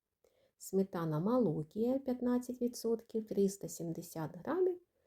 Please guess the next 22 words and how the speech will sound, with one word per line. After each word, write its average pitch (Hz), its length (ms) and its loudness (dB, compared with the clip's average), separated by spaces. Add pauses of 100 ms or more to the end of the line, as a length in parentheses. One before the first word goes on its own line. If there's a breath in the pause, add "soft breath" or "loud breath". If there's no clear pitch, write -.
(160)
тридцять 185 460 -2
дев'ять 370 380 8
сорок. 180 480 -4 (1400)
Йогурт 185 720 2
від 196 180 2
своєї 330 400 8
лінії, 196 500 4 (140)
персик - 500 -4
манго, 165 540 -2 (140)
вісімсот 233 680 -2
грамів, 233 400 -2 (960 soft breath)
вишня, 180 480 4
черешня 302 680 0
та 381 240 0
полуниця, 185 720 0 (280)
п'ятдесят 180 760 -2
гривень, 165 360 -4 (100)
в - 40 -2
одну 294 220 2
ціну 165 360 -6
йдуть. - 340 -16 (2500)
Йогурт 185 600 4